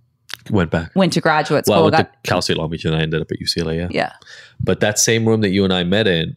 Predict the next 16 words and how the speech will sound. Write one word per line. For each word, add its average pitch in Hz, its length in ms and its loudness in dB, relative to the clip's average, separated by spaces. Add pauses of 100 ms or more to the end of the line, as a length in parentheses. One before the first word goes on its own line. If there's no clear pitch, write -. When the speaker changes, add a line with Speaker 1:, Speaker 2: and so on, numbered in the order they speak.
(140)
Speaker 1:
I 87 100 -2
had, 87 180 -2
like, 80 140 -4
essentially 90 440 -2
a 80 80 0
hallucination 82 880 0
under 87 220 -2
meth, 80 240 -4 (160)
where 80 220 -2
I, 80 60 -2 (260)
and 82 120 -4
then 80 80 0
I 82 40 0
went 82 180 0
back 80 220 -4
into 82 340 -2